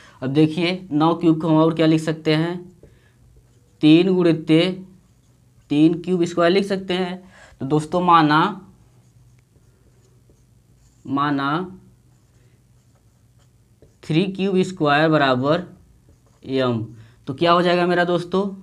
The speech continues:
देखिए हम यहाँ पे तीन कॉमन लिए हैं, ठीक, माना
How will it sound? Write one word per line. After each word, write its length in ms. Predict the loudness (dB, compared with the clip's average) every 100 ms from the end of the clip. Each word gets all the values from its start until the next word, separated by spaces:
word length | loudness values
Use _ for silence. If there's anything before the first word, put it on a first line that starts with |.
| -20 _ _ _ _ _ _ _ _
देखिए 340 | -4 -2 -2 -2
हम 180 | 0 4
यहाँ 160 | 4
पे 120 | 2 -2
तीन 200 | -2 2
कॉमन 260 | 2 4
लिए 180 | 2 0
हैं, 100 | -2
ठीक, 340 | -4 -6 -8 -20 _ _ _ _ _ _ _ _ -20
माना 720 | -12 -6 -4 -2 -4 -6 -12